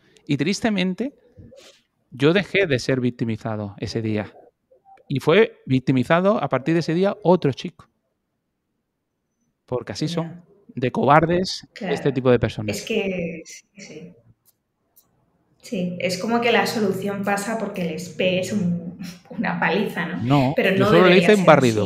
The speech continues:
Speaker 2: así.
Speaker 1: y los tiré al suelo. Nada más. No les hice daño. Pero son cosas que,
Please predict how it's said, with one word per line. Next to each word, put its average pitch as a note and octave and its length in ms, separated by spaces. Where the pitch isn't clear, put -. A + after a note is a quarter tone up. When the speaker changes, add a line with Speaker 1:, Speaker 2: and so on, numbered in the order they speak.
Speaker 2:
así. - 120
Speaker 1:
y - 60
los A2+ 140
tiré B2 160
al A#2 80
suelo. G#2 320
Nada B2+ 440
más. A2 300
No B2+ 180
les E3+ 180
hice D3+ 200
daño. C#3 380
Pero G#2+ 1040
son E3+ 400
cosas G3+ 500
que, A2+ 720